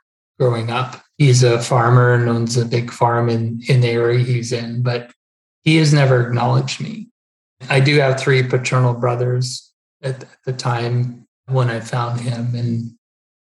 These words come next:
I found out later he was going through a, a pretty nasty divorce with his first wife. And, but in two thousand nine, I, I decided one day I just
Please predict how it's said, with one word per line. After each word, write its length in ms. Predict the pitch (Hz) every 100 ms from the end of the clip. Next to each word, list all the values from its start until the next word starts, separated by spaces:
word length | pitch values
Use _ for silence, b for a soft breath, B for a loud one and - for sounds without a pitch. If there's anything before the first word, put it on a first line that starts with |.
| _
I 140 | 139 123
found 260 | 139 131 120
out 160 | 117
later 280 | 120 120 120
he 120 | 123
was 200 | 120 120
going 280 | - 117 113
through 280 | 135 117 110 110 - _ _ _ _ _ _ _ _ _ _ -
a, 40 |
a 20 |
pretty 680 | 135 151 143 135 131 123 127 - _ _ _ _ _ _ _
nasty 480 | 135 123 127 127 139
divorce 640 | 120 117 131 123 127 - 135
with 120 | 123
his 200 | 123 -
first 380 | 135 120 - 123
wife. 400 | 117 120 123 135
And, 340 | 117 117 113 _ _ _ _ _
but 240 | 143 139 131 - _ _ _ _ _ _
in 180 | - 143
two 200 | - 170
thousand 480 | 160 147 143 135 135
nine, 400 | 131 135 135 131
I, 380 | 127 123 123 127 -
I 140 | 139
decided 480 | 139 - 156 170 160
one 180 | 139 131
day 300 | 127 127 123
I 80 | 123
just 480 | 127 127 - -